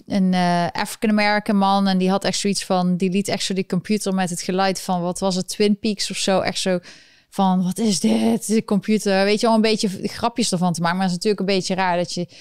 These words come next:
er zijn gewoon bij alle groepen, zijn er mensen,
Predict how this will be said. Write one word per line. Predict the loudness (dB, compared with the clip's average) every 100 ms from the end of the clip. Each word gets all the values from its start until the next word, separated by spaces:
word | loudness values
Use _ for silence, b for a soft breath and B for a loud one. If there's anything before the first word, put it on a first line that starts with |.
| B B B
er | -2
zijn | 0 2
gewoon | 4 2
bij | 0
alle | 0 2 2
groepen, | 2 2 0 2 2 0 -4 _ _ _ _ _ _ _
zijn | -4 2 4
er | 4
mensen, | 4 2 2 0 0 -4